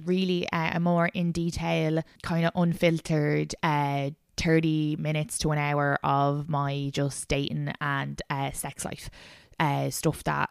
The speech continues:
is a bit more gossipy that I, A, don't get a time to talk about on the podcast with the guests, or B, just that, you know, I'm like, "Well, that's a bit much. I'll keep this for the <laughs> Patreon." Um, so you wanna go listen to that. It's really just about dating in New York City,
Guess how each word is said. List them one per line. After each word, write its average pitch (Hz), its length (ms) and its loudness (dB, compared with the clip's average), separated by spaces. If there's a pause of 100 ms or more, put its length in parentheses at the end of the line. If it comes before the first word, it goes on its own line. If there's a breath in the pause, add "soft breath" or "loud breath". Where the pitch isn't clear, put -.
is 143 140 0
a 147 40 -4
bit 147 100 -2
more 147 120 2
gossipy 151 380 0
that 143 140 -2
I, 139 160 -8
A, 170 220 4
don't 160 180 2
get 160 100 0
a 147 100 -2 (140)
time 151 300 -2
to - 80 -8
talk - 280 -6
about 147 320 -2
on 143 160 -4
the 143 60 -6
podcast 175 540 -4
with 170 100 -6
the 160 60 -2
guests, 208 260 2
or 202 160 4
B, 175 480 0
just - 300 -6
that, 143 180 -6 (540 soft breath)
you 180 100 4
know, 143 180 0
I'm 151 120 -2
like, 156 360 -2
"Well, 214 120 -2
that's - 180 -6
a 175 60 -10
bit - 160 -4
much. 151 320 -4
I'll 156 80 -4
keep - 180 -8
this - 140 -8
for - 60 -10
the 151 40 -10
<laughs> - 80 4
Patreon." 202 580 2 (1000 loud breath)
Um, 247 260 8
so 311 140 2
you 330 160 4
wanna 392 160 0
go 392 80 2
listen 349 260 0
to - 80 -16
that. 269 260 2
It's - 160 -2
really 220 160 2
just 185 160 -6
about 165 140 0
dating 160 240 -2
in 156 60 -2
New 156 80 -2
York 147 160 -4
City, 151 340 -2